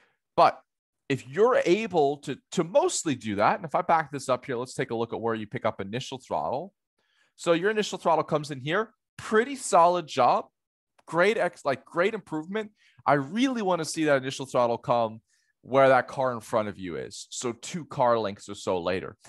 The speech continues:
And there's some things when driving a race car where you need to be a little bit less specific. Like, some corners,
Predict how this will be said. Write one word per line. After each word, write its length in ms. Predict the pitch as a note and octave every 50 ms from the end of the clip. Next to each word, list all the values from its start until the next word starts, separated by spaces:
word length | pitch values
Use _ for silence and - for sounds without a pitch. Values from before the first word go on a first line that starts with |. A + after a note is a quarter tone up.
| - _ -
And 100 | E3+ F3+
there's 160 | F#3 F#3 -
some 360 | - - A3+ B3+ C#4 C4 B3
things 280 | - F#3+ F#3 F3+ E3+ -
when 100 | E3 D3
driving 300 | C3+ D3 C3+ C#3 C#3 C3
a 60 | A#2
race 240 | A#2 B2 B2+ - -
car 220 | - D3+ C#3 C3
where 200 | B2 A#2+ A2+ A2 - _ _ _
you 100 | D3 E3+
need 60 | F3+ F3
to 60 | D#3+
be 120 | C#3 D#3
a 60 | C#3
little 160 | B2+ C3 C3 B2+
bit 120 | - G#2+
less 240 | A2 A2 A2 - -
specific. 540 | - - G2+ - - - E2+ - - - _ -
Like, 140 | - D3+ -
some 320 | - - A#3+ B3+ C4+ G#3+
corners, 560 | - D3 D3 C3+ C3+ C#3+ E3 F#3 G#3 G#3 -